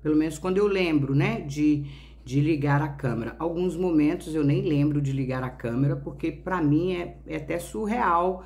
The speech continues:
Em um momento que você tá passando um perrengue ali, você vai lembrar de câmera. Eu, particularmente, não lembro. Então,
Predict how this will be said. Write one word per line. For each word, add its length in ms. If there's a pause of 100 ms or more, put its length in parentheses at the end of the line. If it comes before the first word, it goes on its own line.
(360)
Em 100
um 80
momento 420
que 80
você 80
tá 100
passando 480
um 140
perrengue 540
ali, 200
você 100
vai 120
lembrar 500
de 140
câmera. 540
Eu, 220
particularmente, 720
não 160
lembro. 460 (480)
Então, 580